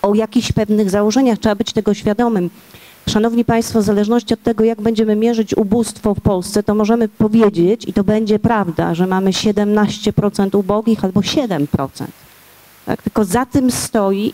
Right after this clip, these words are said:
inna koncepcja tego, co rozumiemy pod pojęciem ubóstwa.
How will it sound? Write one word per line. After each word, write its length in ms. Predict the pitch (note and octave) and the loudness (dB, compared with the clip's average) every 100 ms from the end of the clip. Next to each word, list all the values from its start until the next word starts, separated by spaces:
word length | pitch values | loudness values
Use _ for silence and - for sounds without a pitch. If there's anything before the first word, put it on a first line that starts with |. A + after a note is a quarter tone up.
| - | 2
inna 380 | D4+ D#4 D4+ C#4 | 4 6 4 2
koncepcja 640 | B3 A#3 A3 A#3 - A#3+ G#3+ | 0 0 0 -2 -2 -2 -2
tego, 280 | G3+ A3 | -2 -2
co 160 | - A#3 | -2 0
rozumiemy 560 | B3 B3 B3+ F#3+ F3 G3 | 2 4 4 4 0 0
pod 200 | G#3 - | -2 0
pojęciem 560 | A3 F#3+ E3+ - F#3 | 0 2 0 -2 -2
ubóstwa. 640 | - G3 G#3 - - - | 0 2 0 -2 -8 -6